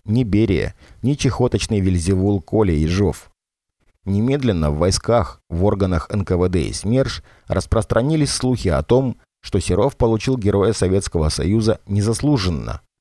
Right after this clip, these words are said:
что сделано это Жуковым для того, чтобы приблизить Серова к себе. Слухи были упорными и устойчивыми. Генерал-лейтенант Вадис Александр Анатольевич,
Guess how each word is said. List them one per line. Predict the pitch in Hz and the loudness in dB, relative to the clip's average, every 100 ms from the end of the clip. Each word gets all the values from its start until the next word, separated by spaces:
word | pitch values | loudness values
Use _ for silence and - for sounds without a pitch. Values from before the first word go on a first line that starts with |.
| _ | _
что | - - | -4 -2
сделано | 85 69 110 127 117 - | -2 0 2 2 0 -2
это | 101 87 85 | -2 0 2
Жуковым | 113 117 90 87 82 | 2 2 0 0 0
для | 85 | -2
того, | 80 73 101 127 - - _ | 0 2 2 0 -6 -20 _
чтобы | - 147 151 | -6 -4 0
приблизить | 160 156 117 95 98 - | -2 0 0 0 -2 -2
Серова | 101 85 87 | 0 0 0
к | - | -2
себе. | 123 107 82 52 - _ | -2 0 0 -2 -10 _
Слухи | - 87 107 - 110 | -6 -2 0 0 0
были | 92 107 - | 2 0 0
упорными | 95 - 117 120 120 117 - - | -4 0 0 2 2 0 -2 -4
и | 104 | 0
устойчивыми. | 113 107 127 117 - 67 62 58 - _ _ _ | 0 0 0 0 0 -4 -4 -8 -14 _ _ _
Генерал-лейтенант | 76 80 98 95 95 82 80 95 98 85 | -8 -2 2 4 4 2 0 0 0 -2
Вадис | 80 98 104 76 - | 0 2 2 0 -2
Александр | 85 82 101 95 78 - | -2 0 0 0 0 -2
Анатольевич, | 85 80 98 131 87 64 - | -2 0 0 0 0 -4 -8